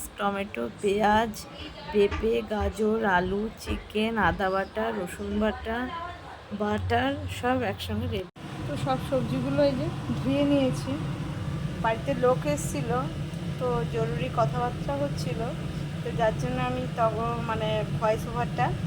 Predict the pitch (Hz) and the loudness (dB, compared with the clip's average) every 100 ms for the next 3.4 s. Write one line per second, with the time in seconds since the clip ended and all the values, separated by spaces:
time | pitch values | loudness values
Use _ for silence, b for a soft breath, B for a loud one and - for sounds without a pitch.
0 | - 226 226 233 214 208 - - - - | 0 2 2 0 -2 -2 -2 -2 -4 -4
1 | - - 190 196 202 - 233 277 269 262 | -4 0 2 2 2 0 -2 0 0 0
2 | 262 269 269 269 254 233 226 233 - 330 | 0 -2 -2 -2 -2 -2 0 0 0 -2
3 | 381 247 233 233 | -2 -2 -2 -2